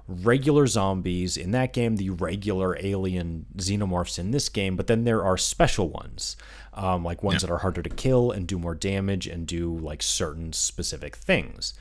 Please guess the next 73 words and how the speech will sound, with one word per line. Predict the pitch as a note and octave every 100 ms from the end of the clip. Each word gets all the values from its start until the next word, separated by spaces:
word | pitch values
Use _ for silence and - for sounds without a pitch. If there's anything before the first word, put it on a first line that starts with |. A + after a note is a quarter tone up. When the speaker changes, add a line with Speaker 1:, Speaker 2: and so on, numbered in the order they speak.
| - - - - -
Speaker 2:
And |
there | A#2
Speaker 1:
And | A2+
Speaker 2:
was, | G#2+
like, | A#2+
the |
Speaker 1:
those | C3+ E3+ E3+
Speaker 2:
queen | G#2+ F#2+ F2+ F2+
Speaker 1:
ones | E2+ E2+
Speaker 2:
in | F#2
Left | F2 -
four | F2+
Dead. | E2 E2+ D2+ E2 - - -
Wasn't | F#2+ - C#3+
it, |
Speaker 1:
Yeah, | F#3 E3+
Speaker 2:
like, |
a | D3+
Speaker 1:
well, | F3+
Speaker 2:
zombie | F3 F3
Speaker 1:
there |
was | D#3+ C#3
a |
Speaker 2:
queen | - -
or |
Speaker 1:
witch. | G3 F#3+ -
There | G3
Speaker 2:
something? | - A#2+ G#2+
Speaker 1:
was | G#2+ -
Speaker 2:
A |
Speaker 1:
a, | G#2
like, | B2 F#2 -
a |
Speaker 2:
witch, | - -
a | -
Speaker 1:
tank, | A#2+
Speaker 2:
witch. | A#2+ A2+ F#2 - -
Speaker 1:
big | A#2 F#2
bulky | G#2 G#2 - A2
guy. | G#2 G2+
Speaker 2:
Yeah, | G2+ G#2 G#2+ G#2+ - G2
yeah, |
yeah, | G2 G2 G2 F#2+
yeah. | G2
Speaker 1:
I | B2
was | A#2+
Speaker 2:
Good |
Speaker 1:
actually | D3+ - F#2
Speaker 2:
stuff. | -
Speaker 1:
thinking | A2+ G2
Speaker 2:
Okay. | F#2+
Speaker 1:
about | F#2 -
that | F2 E2+
at |
one | F2 F#2
Speaker 2:
Yeah. | F#2
Speaker 1:
point | F#2+ F2+
while | F2
we | F2+
were | E2
playing | - F2+ E2+
the | D2+
other | D#2
day. | D#2 D#2+
I'll, | E2 D#2+
I'll, | F#2 F2+ -
I'll | F#2
circle | - A2 F#2
back | F2+ E2 -
to | E2
that. | D#2 -
But, | - F#2 F2+ G#2
uh, | F2+ F2+